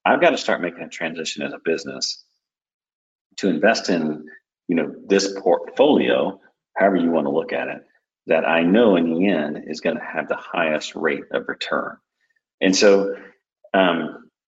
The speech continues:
and this kinda gets back to your wealth circle that you talked about earlier, you know, in, in terms of retirement. And, and that, to me, is if you're an owner and you're thinking about, "This is why I have a business." I mean, number one, and I've said this before, and I think we're seeing it,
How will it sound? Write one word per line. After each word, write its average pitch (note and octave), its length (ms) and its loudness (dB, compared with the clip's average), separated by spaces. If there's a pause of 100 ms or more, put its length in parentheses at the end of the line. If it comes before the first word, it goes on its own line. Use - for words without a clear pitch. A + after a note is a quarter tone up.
and G#2 140 4
this - 140 2
kinda A#2+ 240 0
gets - 180 -6
back E2 260 -4
to - 120 -14
your D2 340 -10
wealth F2 280 2
circle D2+ 380 -2
that - 200 -6
you D#2+ 80 -4
talked - 300 -2
about C2+ 220 -6
earlier, C#2+ 540 2 (160)
you D#2 120 -4
know, D2 140 -2
in, D2 200 -4
in D#2 140 -4
terms D#2+ 200 -8
of C#2+ 60 -8
retirement. D2 500 -4 (120)
And, E2+ 340 0
and E2+ 220 -2 (300)
that, D#3 300 2 (340)
to F2+ 120 -4
me, D#2+ 540 0
is D2+ 460 0
if D2+ 200 -8
you're A#2+ 180 4
an G2+ 100 4
owner D#2 460 2 (460)
and E2 140 -6
you're D2 100 -6
thinking G#2 420 -2
about, - 520 -4 (120)
"This - 200 0
is F#2 120 -2
why D#2+ 200 2
I D#2 100 -4
have D2+ 120 -4
a C#2 60 0
business." - 460 -6 (380)
I F2+ 80 2
mean, F2+ 200 4
number C3+ 200 4
one, D#2 460 0 (220)
and E2+ 140 -4
I've E2+ 140 2
said - 200 2
this - 120 0
before, - 420 -2
and C#2+ 80 -4
I - 40 -6
think - 240 -10
we're C2+ 100 -6
seeing D2 340 -4
it, C2+ 140 -8